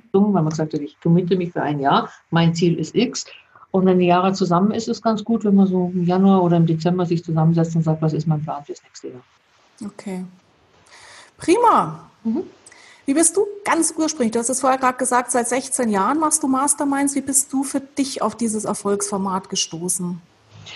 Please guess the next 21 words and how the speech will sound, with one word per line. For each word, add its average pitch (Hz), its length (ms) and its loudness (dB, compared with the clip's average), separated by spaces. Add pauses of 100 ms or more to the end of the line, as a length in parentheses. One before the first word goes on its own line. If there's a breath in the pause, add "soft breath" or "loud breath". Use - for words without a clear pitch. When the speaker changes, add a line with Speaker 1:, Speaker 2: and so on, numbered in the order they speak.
(120)
Speaker 2:
Was - 140 -8
hat 226 140 -6
dich 196 80 2
Speaker 1:
Also, 208 160 6
Speaker 2:
da 160 60 2
so - 80 -8 (580)
Speaker 1:
mein 214 380 4
erstes 240 540 -2
Thema 269 360 2
oder 233 100 2
meine 202 220 2
erste 208 200 0
Berührung 220 440 2
damit 269 260 -2
war 220 120 2
ein 202 180 2
Buch 240 180 0
von 233 160 -2
Ulri-, 202 480 2
Ulrike 202 420 2
Bergmann. 214 500 2